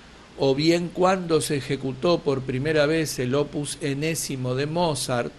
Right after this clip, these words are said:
puede llegar a ganar sesenta y cuatro mil dólares. No obstante, pienso que en general,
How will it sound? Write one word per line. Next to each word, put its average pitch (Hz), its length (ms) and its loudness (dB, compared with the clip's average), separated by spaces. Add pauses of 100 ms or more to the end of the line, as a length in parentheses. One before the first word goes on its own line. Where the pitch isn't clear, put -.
(640)
puede 175 280 6
llegar 151 320 2
a 165 80 4
ganar 151 360 2
sesenta 135 500 -4
y 131 40 0
cuatro 131 340 0
mil 143 280 -2
dólares. 113 760 0 (1200)
No 208 200 4
obstante, 151 720 2
pienso 180 500 0
que 165 160 -2
en 165 120 -4
general, 147 800 0